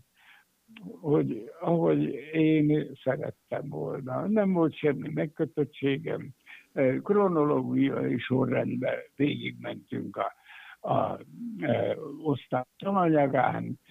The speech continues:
majd jött a negyedik osztály, kérdezem tőlük, a huszonhat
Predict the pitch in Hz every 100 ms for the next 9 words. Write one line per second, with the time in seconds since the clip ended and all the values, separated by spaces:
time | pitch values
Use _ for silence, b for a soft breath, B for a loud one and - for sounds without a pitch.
0 | B B - 170 156 151 151 156 151 -
1 | 107 180 202 202 165 165 151 - 143 139
2 | 135 135 _ - 190 147 135 131 127 110
3 | 123 123 113 - - 135 151 - 127 113
4 | 110 107